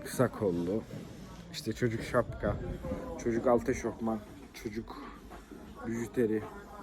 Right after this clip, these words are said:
gibi gibi, çocuk çanta gibi ürünler satıyorum. E, yani ürünler satılıyor mu?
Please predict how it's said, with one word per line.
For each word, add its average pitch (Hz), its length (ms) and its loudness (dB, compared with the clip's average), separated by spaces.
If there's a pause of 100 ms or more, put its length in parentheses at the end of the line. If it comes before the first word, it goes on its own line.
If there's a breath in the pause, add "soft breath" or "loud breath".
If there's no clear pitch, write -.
(1080)
gibi 131 240 8
gibi, 113 260 4
çocuk 117 360 2
çanta 107 460 2 (400)
gibi 131 140 6
ürünler 123 340 8
satıyorum. 107 460 0 (220)
E, 165 220 6 (380)
yani 147 220 10
ürünler 165 480 12 (200)
satılıyor 180 500 12
mu? 170 160 4